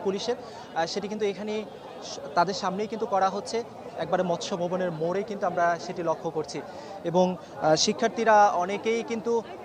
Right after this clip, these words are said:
যেটি বলছি যে পুলিশের, আহ, বিরুদ্ধে কিছুক্ষণ আগে, আহ, তাদের যে হা-, তাদের উপরে যে হামলা হয়েছে, সে হামলার, আহ, প্রতিবাদে তারা, আহ, স্লোগান তুলেছেন, তারা বিভিন্ন কথা বলেছেন, বিচার চেয়েছেন এবং তাদের যে তিন দফা দাবি রয়েছে, সেই তিন দফা দাবি বাস্তবায়নের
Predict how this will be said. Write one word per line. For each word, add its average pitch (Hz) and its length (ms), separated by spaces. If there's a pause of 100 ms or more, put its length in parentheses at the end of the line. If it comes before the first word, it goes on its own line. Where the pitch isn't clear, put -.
যেটি 196 240
বলছি 190 400
যে 170 280 (440)
পুলিশের, 196 420
আহ, 151 220 (120)
বিরুদ্ধে 180 340
কিছুক্ষণ 190 440
আগে, 160 380
আহ, 143 420 (120)
তাদের 160 260
যে 170 100
হা-, - 240
তাদের 156 180
উপরে 175 200
যে 170 100
হামলা 156 320
হয়েছে, 165 260
সে 170 140
হামলার, 160 300
আহ, - 720
প্রতিবাদে 170 420
তারা, 147 340
আহ, - 400
স্লোগান 156 420
তুলেছেন, 160 540
তারা 139 180
বিভিন্ন 151 440 (300)
কথা 151 220
বলেছেন, 165 480
বিচার 151 400
চেয়েছেন 170 460 (800)
এবং 175 300 (960)
তাদের 151 260
যে 165 100
তিন 170 220
দফা 160 240
দাবি 151 220
রয়েছে, 151 280
সেই 170 220
তিন 175 140
দফা 160 200
দাবি 151 200
বাস্তবায়নের 180 560